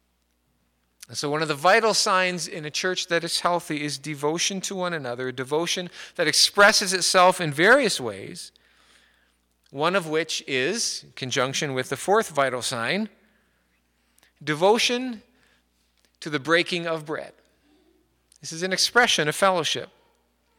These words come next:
but a very particular one. The regular breaking of bread, that basically means that they ate together regularly.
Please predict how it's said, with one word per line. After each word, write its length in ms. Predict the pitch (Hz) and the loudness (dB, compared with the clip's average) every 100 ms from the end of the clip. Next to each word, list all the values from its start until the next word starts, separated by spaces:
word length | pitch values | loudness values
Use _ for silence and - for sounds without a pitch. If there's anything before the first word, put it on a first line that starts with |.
| - 147 | -8 0
but 120 | 160 | 4
a 40 | |
very 180 | 175 190 | 6 4
particular 520 | 185 190 - 202 160 | 4 -4 -4 -2 0
one. 280 | 131 117 78 - - - | -2 -6 -12 -20 -14 -2
The 100 | 156 | 8
regular 380 | 214 233 226 185 | 8 10 6 6
breaking 560 | 160 190 202 220 208 | 4 4 4 0 0
of 220 | 202 165 | 0 -2
bread, 360 | 160 170 135 135 - - | 0 0 0 -4 -16 -2
that 200 | 190 175 | -2 2
basically 600 | 233 330 - 262 220 208 | 4 6 4 2 -6 -6
means 640 | 165 127 107 185 240 - - _ _ - | -6 -6 -6 -10 -12 -14 -18 _ _ -2
that 220 | 190 185 | -2 0
they 160 | 202 - | -4 -4
ate 360 | 262 302 - - _ | -6 -4 -8 -12 _
together 520 | 190 165 131 101 - _ | 0 2 0 -2 -12 _
regularly. 640 | 190 254 190 151 117 98 | 2 2 2 -2 -4 -10